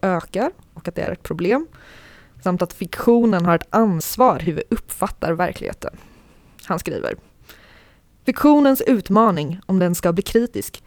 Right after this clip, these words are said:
ligger i privatplanens sköna linjer och limousinens säte av utrotningshotade djurarter. Det ska synas, men vi ska helst inte sukta efter dem.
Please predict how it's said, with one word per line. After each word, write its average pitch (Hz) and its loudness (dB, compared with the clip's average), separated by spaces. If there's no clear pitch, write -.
ligger 170 -2
i 165 2
privatplanens 190 2
sköna 180 2
linjer 165 -2
och - -4
limousinens 196 4
säte 170 2
av 160 -2
utrotningshotade 170 -2
djurarter. 190 2
Det - -14
ska 175 -6
synas, 214 2
men 165 -6
vi 156 -4
ska - -6
helst 202 0
inte 190 -6
sukta - -6
efter - -12
dem. - -8